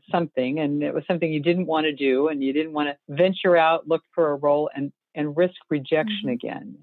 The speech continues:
Speaker 1: And then you created what I would call an impossible job description. And here are
Speaker 2: Mm-hmm.
Speaker 1: the terms, Lord, under which I am willing to do this again.
Speaker 2: <laughs>
Speaker 1: It's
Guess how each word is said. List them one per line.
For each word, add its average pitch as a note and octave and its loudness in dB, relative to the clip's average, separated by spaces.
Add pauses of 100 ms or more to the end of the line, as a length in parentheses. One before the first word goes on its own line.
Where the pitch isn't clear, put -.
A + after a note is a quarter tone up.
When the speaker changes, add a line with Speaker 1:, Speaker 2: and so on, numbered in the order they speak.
Speaker 1:
And G3+ 6
then C4 6
you D4+ 2
created F#3+ 0 (160)
what F3+ 2
I G3 2
would G3 0
call D#3 -2
an D#3 -4
impossible A3+ -2 (240)
job E3 2
description. - -8 (480)
And E3+ 0
here G#3+ 8
are G3 8
Speaker 2:
Mm-hmm. G3+ 6
Speaker 1:
the G#3 0
terms, C#3 0
Lord, A#2+ 0
under C#3+ 2
which B3+ 2
I F3 2
am D3+ 0
willing F3+ 4 (200)
to F3+ 2
do D#3+ -2
this G3+ 2
again. A3+ 4 (120)
Speaker 2:
<laughs> - -8
Speaker 1:
It's A3+ 0